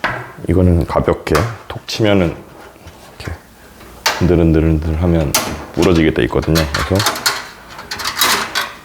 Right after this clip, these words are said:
그래서 피씨아이 이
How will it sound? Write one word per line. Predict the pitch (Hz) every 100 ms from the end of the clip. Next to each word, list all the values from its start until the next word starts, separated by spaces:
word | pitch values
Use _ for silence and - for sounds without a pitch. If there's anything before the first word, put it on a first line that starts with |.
| - - - - - - - - - - - - - - - -
그래서 | - 90 87
피씨아이 | - - 190 110
이 | 95 98 104 101 90